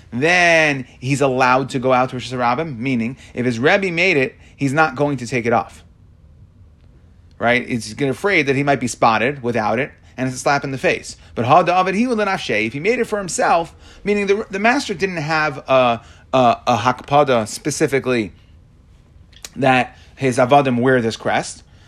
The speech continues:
But the Eved, he was very proud that he worked for, you know, the, he wor-, he was very proud that he worked for this, this place. So it, in that situation,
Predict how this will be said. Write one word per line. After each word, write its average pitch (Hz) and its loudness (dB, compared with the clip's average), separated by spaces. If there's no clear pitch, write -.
But 254 4
the 175 0
Eved, 233 4
he 180 -4
was 185 -2
very 196 0
proud 190 2
that 156 -2
he 165 -4
worked 190 2
for, 156 -2
you 143 -2
know, 147 0
the, 147 0
he 139 -4
wor-, 165 -2
he 160 -2
was 139 -2
very 170 0
proud 139 2
that 131 -2
he 127 -2
worked 135 0
for - -6
this, 113 -6
this 110 -8
place. 98 -8
So 135 -4
it, 185 -2
in 156 -4
that 190 0
situation, 180 -2